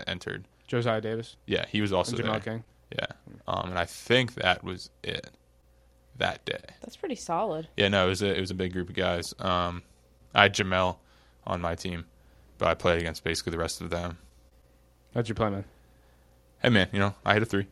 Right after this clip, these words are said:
Speaker 2: Okay,
Speaker 1: I hit a three.
Speaker 3: Okay,
Speaker 1: I hit
Speaker 3: okay,
Speaker 1: a three.
Speaker 3: let's go.
Speaker 1: Um, as long, as, like, my only shot of the game. My, my goal is, like, I'm not gonna take a shot in the paint. Like, I'm, I'm not getting,
Speaker 2: <laughs>
Speaker 1: I'm not getting pinned. Like, I'm just not get pinned to the backboard. That's not ideal for my.
Speaker 2: That's not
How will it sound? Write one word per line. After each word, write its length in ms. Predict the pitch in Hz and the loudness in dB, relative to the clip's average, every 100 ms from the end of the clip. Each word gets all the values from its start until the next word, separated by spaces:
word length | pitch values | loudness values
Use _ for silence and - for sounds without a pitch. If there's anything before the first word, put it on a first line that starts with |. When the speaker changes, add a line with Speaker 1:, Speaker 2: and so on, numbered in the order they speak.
| _ _ | _ _
Speaker 2:
Okay, 320 | 151 190 - 190 | 8 8 8 8
Speaker 1:
I 80 | |
hit 120 | - - | 10 8
a 60 | |
three. 60 | 208 - | 6 6
Speaker 3:
Okay, 400 | 320 269 269 311 | 8 6 6 4
Speaker 1:
I 60 | - | 4
hit 80 | 320 | 4
Speaker 3:
okay, 60 | |
Speaker 1:
a 20 | |
three. 140 | 311 104 | 4 4
Speaker 3:
let's 160 | - | 0
go. 140 | - 254 | -2 0
Speaker 1:
Um, 560 | 269 95 92 92 90 - _ _ _ _ _ - | 0 0 0 0 -2 -6 _ _ _ _ _ 0
as 120 | 107 | 10
long, 180 | 117 117 | 10 10
as, 140 | 120 | 10
like, 240 | 117 113 - | 10 8 4
my 260 | 73 107 | 0 4
only 160 | 107 107 | 4 4
shot 180 | - 95 | 4 4
of 60 | |
the 60 | 92 | 4
game. 220 | 92 92 - | 0 -2 4
My, 140 | 113 120 | 8 10
my 180 | 127 | 8
goal 200 | 123 143 139 | 10 10 12
is, 80 | |
like, 140 | 120 104 | 10 8
I'm 100 | 110 | 8
not 120 | 117 | 6
gonna 100 | 101 | 4
take 140 | 95 92 | -2 -2
a 40 | |
shot 160 | - 92 | 0 0
in 40 | |
the 40 | 90 | 0
paint. 220 | 95 92 - | -6 -4 -4
Like, 120 | 101 | 2
I'm, 200 | 104 95 - - - - - | 2 2 -12 -20 -20 -20 -2
I'm 60 | 101 | 2
not 120 | 101 | 6
getting, 240 | 202 196 | 6 4
Speaker 2:
<laughs> 40 | - | 4
Speaker 1:
I'm 120 | 117 | 8
not 140 | 123 123 | 8 8
getting 180 | 113 | 4
pinned. 400 | 107 120 98 90 - _ - - | 4 4 4 2 -8 _ -20 -4
Like, 140 | 101 95 | 0 2
I'm 200 | 98 98 | 2 0
just 180 | 92 - | -4 -2
not 240 | 98 92 - 117 113 | -2 -2 -6 -14 -4
get 220 | 98 - | -4 -2
pinned 160 | 110 92 | -2 -2
to 60 | |
the 60 | 87 | 0
backboard. 360 | 90 87 92 | 0 0 -2
That's 180 | 87 - | -2 -4
not 300 | 95 90 87 _ | -2 -2 -2 _
ideal 340 | 90 92 95 104 | -6 -4 -2 -4
for 140 | - | -2
my. 200 | 98 92 | -2 0
Speaker 2:
That's 20 | |
not 200 | 113 - | -2 -6